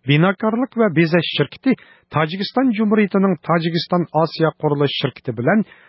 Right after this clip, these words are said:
Tojikiston tuprog'ida hashamatlik mehmonxonalar, aholilar turalg'u uylari va boshqa qurilishlarni qilish haqida kelishim tuzgan bo'lib, Tojikiston shirkatining oltmish yetti persent pay cheki Xitoy tarafga o'tgan. Xabarda deyilishicha,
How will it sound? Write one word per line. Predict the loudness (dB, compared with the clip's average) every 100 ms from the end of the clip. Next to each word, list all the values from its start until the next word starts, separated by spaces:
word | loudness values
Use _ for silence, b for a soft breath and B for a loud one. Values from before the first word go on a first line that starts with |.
| b
Tojikiston | -4 -2 0 -4 -2 -2
tuprog'ida | -2 -2 -4 0 0
hashamatlik | 2 2 2 2 0 -2 -6
mehmonxonalar, | -2 -4 0 -2 0 -2 0 0 -2 b b -4
aholilar | -4 -2 -4 -2 -6
turalg'u | -4 -2 -2 0 -2
uylari | 2 0 2 2 2 _ -4
va | -2
boshqa | 0 -2 -4 -12
qurilishlarni | -6 -2 0 0 0 -2 -2
qilish | -2 0 0 0
haqida | -2 -4 -6
kelishim | -4 -4 -2 -4
tuzgan | -6 -10 -4 -4
bo'lib, | 0 -2 -4 b b b
Tojikiston | -4 -4 -4 -4 -2 -2
shirkatining | -2 -6 -6 -4 -2 -2
oltmish | -2 -4 -4 -2
yetti | -4 -4
persent | -6 -6 -2 -4 -2
pay | -2
cheki | 0 -2 0 -2
Xitoy | -2 -2 -2
tarafga | 0 -2 _ -12
o'tgan. | -10 -14 -14 -16 _ _ _ _ -14
Xabarda | -4 0 0 -2 -4
deyilishicha, | 0 0 0 -2 0